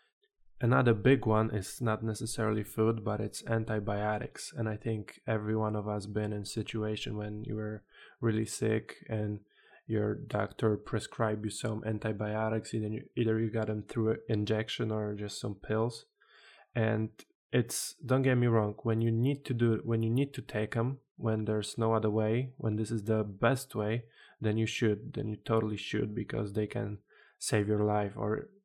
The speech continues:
mm, that's in extreme cases, but they can really save a lot of time and a lot of pain, a lot of misery. But my advice to you would be, if there's any other way, you should avoid them at all costs, because,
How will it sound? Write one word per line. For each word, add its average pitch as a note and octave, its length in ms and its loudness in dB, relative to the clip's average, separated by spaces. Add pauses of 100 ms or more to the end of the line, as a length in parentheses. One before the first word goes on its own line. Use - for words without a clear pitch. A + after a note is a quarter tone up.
(140)
mm, A#2 480 0
that's A2 280 -2
in G#2+ 180 -2
extreme G#2+ 400 -2
cases, G#2+ 420 -2
but G2+ 320 -2 (580)
they G#2 100 -2
can G#2+ 180 -2
really A2 220 2
save G#2+ 340 -2
a - 80 -2
lot G#2+ 200 2
of G#2 120 -4
time A2+ 440 2 (180)
and A2+ 120 0
a G#2+ 80 0
lot G#2 200 0
of - 140 -10
pain, A2 360 0 (540)
a - 20 -4
lot G#2 160 4
of G2+ 80 2
misery. G#2 600 2 (600)
But A2 640 2 (520)
my A#2 260 4
advice A2+ 380 4
to A#2 140 0
you G#2+ 140 4
would G#2+ 220 2
be, G#2+ 300 4
if G#2+ 180 -2
there's G#2+ 440 0
any A2+ 240 4
other A2 300 4
way, A2 440 0 (140)
you A#2+ 140 -2
should G#2+ 380 -4
avoid G#2+ 400 0
them G#2 160 2
at G#2 160 -2
all A2 160 2
costs, - 540 -2
because, G#2+ 640 -2